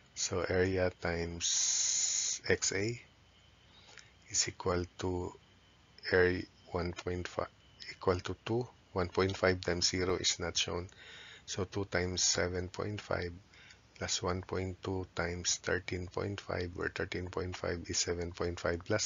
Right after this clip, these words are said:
six, then plus one times twenty-two point five,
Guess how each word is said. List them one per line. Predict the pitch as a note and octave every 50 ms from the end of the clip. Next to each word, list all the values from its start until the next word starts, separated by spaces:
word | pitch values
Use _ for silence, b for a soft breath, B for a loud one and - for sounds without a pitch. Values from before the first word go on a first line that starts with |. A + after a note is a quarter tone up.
| -
six, | - F#2+ F2 - - - - B B B B B B B B B B B B - - - -
then | F#2 F2+ F2 F2+ F2+
plus | - - F2 F2 E2+ - - -
one | G2+ F#2 F2+ F2 F2 F2+ F2+ F2+ -
times | - F2 E2 E2+ E2+ E2+ E2+ E2+ F2+ - - - - - B B B B B B B - - - -
twenty-two | - F#2+ F2+ - G2+ F#2 - G2+ F2+
point | - - F2+ F2+ F2+ -
five, | - - E2 E2 E2+ E2+